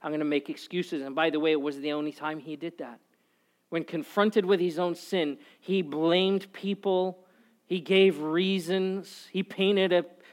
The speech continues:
picture of why. David comes on the scene, and David is no better in the fact that he makes mistakes, even bigger mistakes than Saul made.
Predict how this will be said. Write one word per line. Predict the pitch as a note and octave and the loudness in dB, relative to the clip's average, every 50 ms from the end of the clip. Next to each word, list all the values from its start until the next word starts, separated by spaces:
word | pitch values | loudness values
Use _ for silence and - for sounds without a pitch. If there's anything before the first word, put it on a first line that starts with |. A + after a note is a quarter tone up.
| _ _ | _ _
picture | - - A3 A3 A3 - - - G3 G3 G3+ G3 G3 | 2 4 6 6 6 2 -4 -2 -2 0 0 0 0
of | F3+ E3+ D#3+ D3+ | 0 0 -2 -2
why. | D3 D#3 E3 E3+ E3+ F3 F3+ F3+ F3+ F3+ F3 F3 _ _ _ _ _ _ _ _ _ _ _ _ _ _ _ _ _ _ _ _ _ _ _ _ _ _ _ _ _ _ _ _ _ _ _ _ _ _ _ _ _ _ _ _ _ _ | 0 2 2 2 2 0 -2 -4 -8 -10 -12 -16 _ _ _ _ _ _ _ _ _ _ _ _ _ _ _ _ _ _ _ _ _ _ _ _ _ _ _ _ _ _ _ _ _ _ _ _ _ _ _ _ _ _ _ _ _ _
David | - D#3+ G3 A3 A#3+ G#3+ G#3+ G#3+ | 4 6 8 8 8 8 6 4
comes | - G3+ G#3 G3+ - G3 | 4 2 2 2 2 2
on | F#3+ F3 | 2 2
the | E3+ D#3+ | 0 -2
scene, | - - - G#3 G3 G3 G3 F#3 F3+ | -4 -4 0 2 4 4 4 4 2
and | E3+ E3 E3 D#3+ D3+ - _ _ _ _ _ _ _ _ _ - C3+ B2 | 2 0 -2 -4 -8 -12 _ _ _ _ _ _ _ _ _ -20 -20 -2
David | B2 F3 G3 A#3+ C#4 A#3+ F3+ F3+ E3+ F3 E3 | 2 6 6 6 6 6 4 4 4 4 4
is | F3 E3 C#3 D3 | 2 2 0 0
no | F3+ F3+ F3+ E3+ | 0 2 2 2
better | - F3+ G3 A#3 G#3+ F#3+ E3+ E3 | 2 4 4 6 6 6 4 4
in | D#3+ D#3 D#3 | 4 2 0
the | D#3 | -4
fact | - - F#3+ F3+ E3+ - | -2 0 0 0 0 0
that | F3+ D#3+ | -4 -6
he | - - F3+ F3 | -4 -4 -4 -2
makes | D#3+ E3 F#3 F#3 E3+ E3+ - - | 0 0 0 0 0 -2 -6 -8
mistakes, | D#3 D#3 C#3+ - - - - G#3+ F3+ C#3 B2 - - - - - - - - - _ _ _ _ _ _ _ _ _ _ _ _ | -6 -6 -6 -6 -10 -4 -2 0 0 0 -2 -6 -12 -18 -18 -18 -18 -20 -20 -20 _ _ _ _ _ _ _ _ _ _ _ _
even | G#3+ A3 G#3+ F#3 G3+ F#3+ | 2 2 4 4 2 0
bigger | F3 - - G#3 A3+ G3 A3+ A3+ G#3 | 0 2 2 2 4 4 4 4 4
mistakes | F#3 F3 E3+ - - - - F3+ E3+ E3 E3 - | 2 0 -2 -4 -8 -6 -2 0 0 0 -2 -6
than | - - D#3+ D#3+ D#3 D#3 D3 - - - _ _ _ _ | -8 -4 -2 -2 -2 -2 -6 -10 -14 -20 _ _ _ _
Saul | - - - G3 F#3+ F3 D3 | -14 -4 0 0 2 2 0
made. | C3 B2 A#2 G2+ F2+ | -2 -6 -8 -12 -14